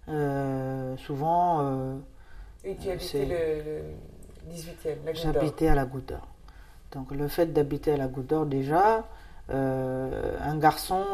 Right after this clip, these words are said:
Speaker 1: euh, à la Goutte d'Or, c'est, même s'il ne fait rien, avec, euh, je, je ne, je ne dis pas qu'ils sont sains, hein, euh, <laughs> mais, euh, même, même si on voit les gamins, même s'ils se promènent, euh,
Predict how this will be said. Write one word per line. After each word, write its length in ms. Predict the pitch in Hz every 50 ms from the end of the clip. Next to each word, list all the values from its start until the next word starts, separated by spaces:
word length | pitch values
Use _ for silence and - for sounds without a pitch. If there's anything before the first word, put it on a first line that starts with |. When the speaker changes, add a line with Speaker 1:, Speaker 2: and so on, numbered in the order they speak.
| 190 175
Speaker 1:
euh, 720 | 160 151 147 143 143 139 139 139 135 135 135 135 131 135 -
à 80 | -
la 120 | 143 135 131
Goutte 240 | 127 135 139 135
d'Or, 440 | 143 165 190 214 233 233 220 190 165 147
c'est, 380 | - - 151 143 139 135 135 135 135 - - - - - - 156
même 220 | 156 165 170 165
s'il 320 | - - - 170 165 147
ne 100 | 151 151
fait 160 | 139 - - 131
rien, 640 | - - - 151 170 180 190 220 - - 254 254
avec, 460 | 240 214 170 151 147 156 147 151 -
euh, 140 | 143 139 135 - - - - - - - - - -
je, 140 | 117 139
je 120 | 143 151 165
ne, 120 | 170 165 147 143 -
je 160 | - 156 175
ne 120 | 165 170 165
dis 140 | 156 180
pas 180 | 160 - 247 254
qu'ils 140 | 247 190 175
sont 220 | - - 175 185
sains, 200 | - - - 202
hein, 360 | 196 185 170 160 160 170 175
euh, 400 | 160 151 147 143 139 139 135 131 - - - 196 - -
<laughs> 300 | - - 135 - - -
mais, 380 | 156 160 170 185 190 202 202 180
euh, 140 | 170 165 160
même, 320 | 160 175 180 180 175 170
même 180 | 170 175 175 175
si 460 | 175 - - 185 190 185 175 170 165 143
on 140 | 151 160 151
voit 180 | 143 170 170
les 120 | 170 165 151
gamins, 260 | 151 156 156 170 180
même 180 | 180 165 156
s'ils 220 | - - - 170 160
se 140 | - - 160
promènent, 580 | - - - 160 151 151 165 180 180 180 170
euh, 220 | 156 147 147 139